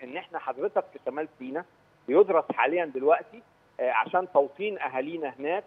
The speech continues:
وإيجاد فرص عمل ليهم، إن بيدرس، وده، ودي سيادتك اتدرست مع سيادة اللواء عبد الفضيل شوشة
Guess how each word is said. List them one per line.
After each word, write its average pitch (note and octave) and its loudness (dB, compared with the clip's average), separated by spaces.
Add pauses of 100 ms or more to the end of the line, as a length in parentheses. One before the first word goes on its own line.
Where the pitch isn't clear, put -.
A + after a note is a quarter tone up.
وإيجاد C#3 0 (120)
فرص D#3+ 0
عمل C3+ 0
ليهم، G3+ 0 (360)
إن C#3 -6
بيدرس، F3+ 4
وده، D#3 4
ودي C#3+ -4
سيادتك E3+ 2
اتدرست D#3 0
مع C#3+ -2
سيادة D#3 0
اللواء C#3+ 4
عبد A2+ -2
الفضيل A#2+ -12 (100)
شوشة D#3 -4